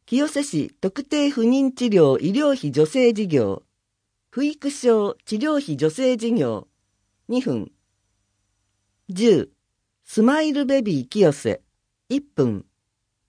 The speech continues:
十一、歯と口腔の健康づくり、二分。十二、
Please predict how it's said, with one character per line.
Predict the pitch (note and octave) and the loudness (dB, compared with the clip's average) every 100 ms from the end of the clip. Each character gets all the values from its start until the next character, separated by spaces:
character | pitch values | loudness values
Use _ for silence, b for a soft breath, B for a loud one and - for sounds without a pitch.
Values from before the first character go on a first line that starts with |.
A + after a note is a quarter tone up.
| _ _ _ _ _ _ _ _ - | _ _ _ _ _ _ _ _ -16
十 | D#3 G#3 A3 | -4 0 0
一、 | G#3 F#3+ - D#3 _ _ _ | 0 -6 -6 -8 _ _ _
歯 | - C#4+ | -6 0
と | A#3+ G3 | 2 2
口 | G#3 C4+ C#4+ | 0 0 0
腔 | C4+ C4+ | -2 2
の | B3 A#3 | 4 2
健 | A#3 C4+ | 2 2
康 | D4 C#4 C4 | 2 4 4
づ | A3 | 2
く | A#3 C#3+ | -4 -4
り、 | G2 - _ _ _ _ _ A#3+ | -4 -12 _ _ _ _ _ -4
二 | C4+ | -4
分。 | G#3+ C3+ G2 - _ _ _ _ _ _ _ _ _ _ _ _ _ _ - | -2 -4 -4 -14 _ _ _ _ _ _ _ _ _ _ _ _ _ _ -12
十 | D#3 G3+ G3 | 0 4 4
二、 | F3+ D#3+ | 4 -2